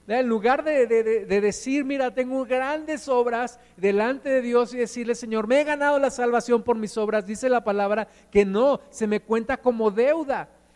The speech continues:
porque mis grandes obras que yo veo son excedidas por otras obras también muy malas que tengo en mi vida. Y entonces no puedo justificarme delante de Dios por mis obras. Romanos cuatro cinco, "Mas al que no obra, sino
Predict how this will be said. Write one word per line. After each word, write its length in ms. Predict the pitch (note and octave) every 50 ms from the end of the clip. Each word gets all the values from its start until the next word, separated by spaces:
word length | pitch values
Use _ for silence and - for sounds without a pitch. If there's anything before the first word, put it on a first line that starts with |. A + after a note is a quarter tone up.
| _ _ -
porque 400 | G#3+ A3+ A3+ - - A3 A3 A3
mis 320 | A3 A3+ A#3 A3 F3+ D#3+
grandes 540 | F#3+ A3 A#3+ C4 D#4 D#4+ E4 E4+ C#4 - C#4
obras 400 | C4 B3+ B3+ B3+ B3+ B3 B3 -
que 160 | - G#3+ G#3
yo 160 | G3+ G#3 G#3
veo 400 | G#3 G3+ F#3+ F3+ F#3 A3+ A#3+ - _ _ - _
son 280 | - - A3 A3 A#3 B3+
excedidas 760 | C#4 C4+ - - C4+ A#3 G#3 G#3+ G#3 G3 G3 G3+ A#3 B3 -
por 300 | - - A3 A3 G#3+ -
otras 540 | - B3 C#4 D#4 D#4 - D#4+ D4+ G3 - - A#3+
obras 520 | C4 C#4+ C#4+ C#4 C4 B3 A#3+ B3 A#3+ -
también 360 | B3 A3 G#3 G#3 A3 A3 A3
muy 160 | G#3+ G#3+ G#3+
malas 440 | G3+ G3+ G#3 G#3+ A3 B3 B3 B3 -
que 100 | - A3+
tengo 320 | A3 - C4+ C#4 C#4 C#4 C4+
en 80 | B3
mi 100 | A#3 A3+
vida. 440 | G#3 A#3+ C4 C#4 C4 B3 G3+ D#3+ - _ _ _ _ _ _ _ -
Y 80 | F3+ G3+
entonces 400 | G3 A#3 C4 C4 A#3+ C#4+ C4 A3+
no 220 | A#3+ A#3 B3+ B3+
puedo 540 | B3+ - - - C#4+ C#4+ D4+ D4 C#4+ C4 B3
justificarme 840 | - A3 A3 - - A3 F#3 G3 F#3+ - - A3 A3 A3 G#3+ A3
delante 420 | G#3+ G3+ G3+ G#3 G#3 G#3 G#3 A3 G#3+
de 120 | G#3 G3
Dios 460 | F#3+ G3 G3 G3 G3 G3+ G#3+ - - - _ _ _ _
por 320 | - G3 G3 G3 G#3 G#3 G3+
mis 360 | F#3+ F#3+ G3+ G#3 - - -
obras. 640 | - A3 A3+ A#3 A#3 A3+ G#3 E3+ - - - - _ _ _ _ _ _ _ _ _ -
Romanos 440 | - F#3+ G3 G3+ G3+ G#3 G#3+ G3
cuatro 320 | - G#3+ G3+ G3+ - G3+ G3
cinco, 320 | - C4 C4+ B3+ - G#3
"Mas 260 | F#3 F#3 F#3 F3+ -
al 200 | G3+ F#3+ F#3 F3+
que 140 | - G3 F#3+
no 220 | F#3+ F#3 F#3+ F#3 F3
obra, 480 | F3 G3+ A#3+ C4+ A#3+ G3+ F3+ F3 F#3+
sino 360 | F#3+ - - E3+ E3 D#3+ E3